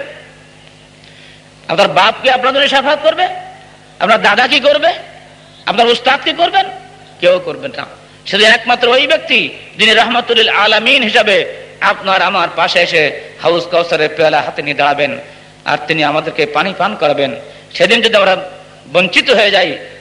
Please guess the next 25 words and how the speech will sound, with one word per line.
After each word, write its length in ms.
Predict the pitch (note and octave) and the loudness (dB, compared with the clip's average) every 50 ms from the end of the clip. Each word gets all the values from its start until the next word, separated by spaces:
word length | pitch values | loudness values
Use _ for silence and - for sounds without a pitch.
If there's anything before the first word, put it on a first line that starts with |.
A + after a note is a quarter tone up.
| - - | -10 -6
দুনিয়ার 260 | E3+ F#3 F#3+ F3 E3 | -4 0 0 0 0
কেউ 200 | - - F#3 F3 | 0 0 0 0
নাই 220 | E3 G3 A3+ G3+ E3 | 2 0 0 0 0
যে 80 | E3+ | 0
আমাদেরকে 340 | D#3+ D3 D3 D3+ - - C#3+ | 0 0 -2 -4 -4 -4 -4
সেদিন 380 | B2 C#3+ D3 C#3 C3 B2 - - - - - - - - - - - - - - - | -4 -4 -4 -4 -4 -6 -8 -12 -16 -20 -20 -20 -20 -20 -20 -20 -20 -20 -14 -6 -4
আশুদা 320 | - - - C#4 A#3+ A3 | -2 -2 0 2 2 2
করতে 260 | F#3+ F#3+ E3+ - D#3 | 2 2 0 -2 -2
পারে। 260 | C3+ C#3 C3 A#2+ - - - - - - - - - - - - - - - - | -4 -2 -2 -4 -6 -10 -14 -18 -20 -20 -20 -20 -20 -20 -20 -20 -20 -20 -10 -8
বন্ধুরা 280 | D#3+ E3+ E3+ E3 E3 D3+ | -4 0 2 2 2 2
আমার, 220 | D3 C#3+ B2+ - - - - - - | 0 -2 -6 -8 -10 -14 -14 -8 -4
<clears throat> 80 | - A3+ A3+ - G3+ F#3 E3+ C#3 G#2+ - - - - - - - - - - - - - - - - - - - - - - - - - - - - - - - - - - - - - | 0 0 2 2 0 0 -2 -4 -6 -10 -14 -18 -20 -20 -20 -20 -20 -20 -20 -20 -20 -20 -20 -20 -20 -20 -20 -20 -20 -20 -20 -20 -20 -20 -20 -20 -20 -20 -20 -20 -20 -20 -20 -20 -4 0
এই 160 | G3 G#3+ A#3 | 2 4 4
মৌলিক 460 | A#3 A3+ A#3 B3 C4+ C#4+ D4+ D4+ A3+ F#3 | 4 4 4 4 4 4 2 0 0 0
জিনিসটাকে 420 | A#3 C4+ B3+ - C4+ B3+ A#3+ A#3 | -2 -2 0 0 0 0 0 0
সামনে 340 | - - - A#3 A#3+ A3+ G#3 | -2 -2 -4 -2 0 0 2
নিয়েই 340 | G3+ G3 G3 F3 C#3+ B2+ - - - - - - - - - - - - - - - | 2 4 4 4 2 0 -6 -12 -18 -20 -20 -20 -20 -20 -20 -20 -20 -20 -12 -6 -4
আমরা 560 | E3 E3+ E3 D#3+ D3+ D3 D3 - - - - D3 C#3 B2 - | -2 0 2 2 2 2 2 -2 -6 -12 -14 -16 -8 -2 0
দাওয়াতে 540 | F3 E3 D#3+ E3 E3 - D#3+ D3+ C#3+ D3 - - - - | 2 2 2 2 0 0 -2 -2 -2 -2 -4 -8 -12 -10
নেমেছি। 600 | C#3+ D3+ E3 F3+ G3+ A3 A3 - A#3 A3+ A3+ A3+ - - - - - - - - - - - | -4 0 2 2 2 2 2 2 2 2 0 0 -4 -10 -20 -20 -20 -20 -20 -20 -20 -12 -6
আহলে 260 | - D#3 F3 F#3+ F#3+ F#3+ | -2 0 2 2 2 2
হাদিস 300 | F#3 F#3+ F#3 F#3 - - - - | 2 0 0 -2 -4 -8 -6 -4
আন্দোলনের 520 | E3+ F#3+ G3 F#3+ G#3 G#3 G3+ G3 F#3 F#3 | -2 -2 0 0 0 2 2 2 0 0
প্রয়োজনীয়তা 720 | F#3+ - G3 G#3 A3+ B3 A3+ B3+ B3+ B3+ B3+ B3 - A#3 | -2 -2 -2 0 0 0 2 0 0 0 -2 0 0 0
এখানেই। 500 | G#3+ - - B3 - D#4+ C#4+ C#4+ A#3 D#3 | 0 0 0 0 0 2 2 2 0 0